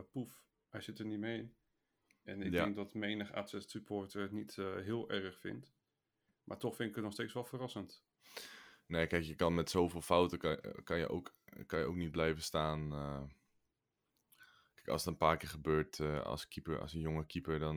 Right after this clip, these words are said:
Speaker 2: eh, daar heeft iedereen wel begrip voor. Maar als het met, met z-, zoveel regelmaat gebeurt, ja, dan denk ik dat je als trainer niet echt een andere optie hebt, eh, dan, eh, Hobie te laten keepen. En Hobie heeft het, eh,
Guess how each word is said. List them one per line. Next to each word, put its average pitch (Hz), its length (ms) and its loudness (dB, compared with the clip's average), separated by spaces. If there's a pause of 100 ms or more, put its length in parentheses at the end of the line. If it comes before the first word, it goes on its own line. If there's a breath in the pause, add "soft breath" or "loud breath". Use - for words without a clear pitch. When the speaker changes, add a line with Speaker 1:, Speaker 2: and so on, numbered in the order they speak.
(120)
Speaker 2:
eh, 76 300 0 (320)
daar 78 140 0
heeft 76 160 0
iedereen 78 240 0
wel 76 140 2
begrip 76 320 -2
voor. 76 260 -2
Maar 73 180 0
als 76 160 -6
het - 240 -10 (840 soft breath)
met, 78 360 -4
met 85 200 -2
z-, - 80 -4 (200)
zoveel 85 380 2
regelmaat 80 840 4
gebeurt, 80 800 2 (1200)
ja, 80 200 4
dan 73 120 4
denk 76 180 2
ik 76 80 0
dat 76 100 2
je 78 80 -2
als 76 140 -2
trainer 76 580 0 (880 loud breath)
niet 82 180 -2
echt - 180 -2
een 71 60 -2
andere 69 520 -2 (140)
optie 80 320 -4
hebt, 73 340 -2
eh, 71 340 -4 (640 soft breath)
dan, 73 400 0
eh, 73 380 -2 (480)
Hobie 82 280 4
te 80 100 -2
laten 76 260 2
keepen. 76 240 -2
En 73 120 2
Hobie 76 360 4
heeft 73 260 -2
het, - 220 -12
eh, 71 320 -2